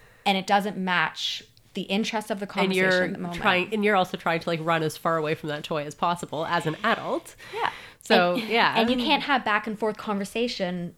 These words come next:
Speaker 1: with
Speaker 2: When you're hiding in a closet.
Speaker 1: w-, when you're hiding in a
Speaker 2: <laughs> Yeah.
Speaker 1: closet, and also the baby can't have a back and forth interaction with, with that item because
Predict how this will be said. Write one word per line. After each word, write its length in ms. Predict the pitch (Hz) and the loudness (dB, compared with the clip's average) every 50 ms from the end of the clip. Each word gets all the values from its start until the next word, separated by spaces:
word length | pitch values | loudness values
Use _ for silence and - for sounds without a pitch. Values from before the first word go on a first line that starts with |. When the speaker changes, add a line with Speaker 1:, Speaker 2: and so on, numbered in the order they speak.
| - - | -10 -6
Speaker 1:
with 180 | 196 185 190 180 | 0 2 4 4
Speaker 2:
When 100 | 175 170 | 4 4
you're 120 | 165 165 | 4 2
hiding 260 | 180 170 160 165 151 | 2 2 2 2 0
in 100 | 156 143 | -2 -2
a 40 | 156 | -4
closet. 380 | - - 180 165 165 170 - 226 | -4 -4 -2 -2 -2 -2 2 4
Speaker 1:
w-, 180 | 247 247 226 254 | 4 6 6 4
when 100 | 254 254 | 2 4
you're 120 | 254 254 | 4 6
hiding 320 | - 370 302 311 330 311 | 6 6 6 6 4 2
in 100 | 294 - | 4 2
a 60 | 262 247 | 2 2
Speaker 2:
<laughs> 20 | |
Yeah. 80 | 294 247 | 2 2
Speaker 1:
closet, 320 | 339 359 359 311 277 240 | 4 4 4 4 4 2
and 100 | 233 233 | 2 2
also 300 | - 254 269 262 262 269 | 2 4 4 4 2 0
the 140 | 226 214 214 | 0 0 0
baby 520 | 175 156 - - 294 381 605 640 640 392 247 | 0 0 0 2 2 2 2 0 0 -4 -4
can't 260 | - - 226 180 - - | -2 -2 -4 -4 -4 -2
have 200 | - 185 175 180 | -2 -2 0 0
a 60 | 185 | 0
back 260 | 175 180 156 151 - | 0 2 0 0 0
and 100 | 180 185 | -2 -6
forth 220 | 185 - 180 175 - | -4 -4 -4 -4 -4
interaction 760 | 175 175 170 - 180 160 139 151 - - 180 170 170 156 151 | -4 -6 -6 -4 -2 -2 -2 -2 -2 -4 -6 -6 -6 -6 -4
with, 340 | 170 185 175 165 156 - - - _ _ - | -4 -2 -2 -2 -4 -6 -10 -20 _ _ -8
with 400 | 208 190 196 196 190 185 - - - - | -2 2 4 4 4 4 2 -8 -10 -4
that 520 | - 180 165 160 160 - - - - - - _ _ - - _ _ _ _ _ _ _ _ - | 0 2 2 2 2 0 -2 -6 -14 -14 -16 _ _ -20 -20 _ _ _ _ _ _ _ _ 2
item 640 | 190 202 247 320 277 214 135 95 - - 113 180 196 - - - - - - | 4 4 4 4 2 0 0 -2 -6 -12 -14 -16 -16 -16 -20 -20 -18 -10 -8
because 520 | 190 190 - 220 190 175 175 170 170 165 | -8 -6 0 2 4 4 4 2 -2 -6